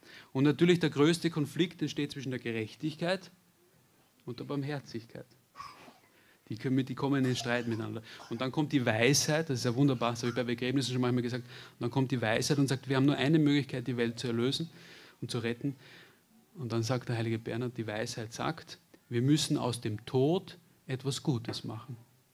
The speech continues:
Dann können wir die Welt erlösen. Aber gut, das führt zu weit. Jedenfalls Gerechtigkeit und Barmherzigkeit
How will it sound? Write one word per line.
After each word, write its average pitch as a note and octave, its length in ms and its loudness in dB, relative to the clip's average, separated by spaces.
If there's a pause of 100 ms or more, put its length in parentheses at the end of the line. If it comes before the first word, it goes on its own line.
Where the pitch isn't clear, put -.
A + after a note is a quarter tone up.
(1040)
Dann A2+ 120 -2
können B2+ 220 0
wir A#2+ 80 0
die A#2 120 -2
Welt A2 140 -4
erlösen. A2 300 -8
Aber C3+ 140 6
gut, C3 120 4
das B2 100 0
führt C#3 180 4
zu C3+ 100 2
weit. C3+ 200 4 (280)
Jedenfalls D#3 320 6
Gerechtigkeit E3+ 640 6
und D3+ 80 6
Barmherzigkeit E3 840 4